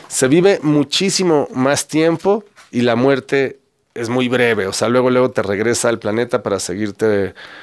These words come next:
reproduciendo. Y este, y luego cuando es el, ahí está, ¿no? Vamos a in-, enfocarnos en el más chiquitito. Bueno, primero en los grandes, ahí para que se vean.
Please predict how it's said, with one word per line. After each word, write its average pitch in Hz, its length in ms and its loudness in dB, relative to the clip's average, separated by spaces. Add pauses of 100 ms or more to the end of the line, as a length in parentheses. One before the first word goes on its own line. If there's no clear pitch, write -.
(220)
reproduciendo. 95 1000 -2 (840)
Y 113 300 0
este, 104 760 2 (580)
y 123 140 2
luego 165 380 6
cuando 139 320 0
es 147 200 -2
el, 151 240 -2 (180)
ahí 110 160 0
está, 104 320 -2
¿no? 113 160 0
Vamos 127 300 0
a 110 180 -2
in-, 101 300 -10
enfocarnos 110 640 -4
en 104 80 -6
el 98 100 -2
más 104 200 -4
chiquitito. 110 640 -4
Bueno, 135 220 0
primero 180 300 0
en 185 80 2
los 127 120 -2
grandes, 113 300 -4
ahí 95 80 -8
para 98 180 -8
que 90 120 -16
se - 100 -14
vean. 87 240 -16